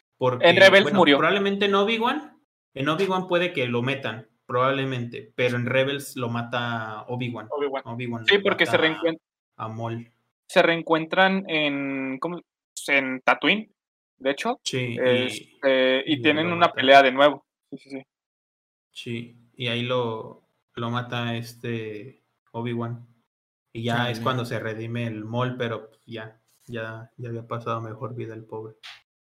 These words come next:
Speaker 1: Pero está buena, está, está curiosa la, la serie, la de Bad Batch, porque sí hay personajes que sí te sacan de onda. Por ejemplo, el, el Crosshair, que es el que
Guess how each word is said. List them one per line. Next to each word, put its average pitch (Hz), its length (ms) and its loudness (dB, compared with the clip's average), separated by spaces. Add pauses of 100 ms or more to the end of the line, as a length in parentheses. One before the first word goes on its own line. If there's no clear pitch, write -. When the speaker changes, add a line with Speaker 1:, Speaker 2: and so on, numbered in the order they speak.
(520)
Speaker 1:
Pero 151 140 -2
está 214 160 0
buena, 196 320 2
está, 180 640 -2
está 170 280 -4
curiosa 190 400 -2
la, 127 520 -4
la 120 200 -4
serie, 120 560 -4
la 117 160 -4
de 120 120 -6
Bad 120 240 -6
Batch, 120 320 -6
porque 113 560 -10 (440)
sí - 160 0
hay 139 140 2
personajes 143 680 -2
que 127 140 -6
sí 120 200 -10
te 147 100 -6
sacan 151 380 -4
de 143 80 -2
onda. 160 280 -2
Por 127 140 -4
ejemplo, 135 640 -4
el, 113 560 -6 (220)
el 113 420 -8 (160)
Crosshair, 180 500 -4
que 127 140 -6
es - 260 -12
el 135 240 -6
que 117 380 -12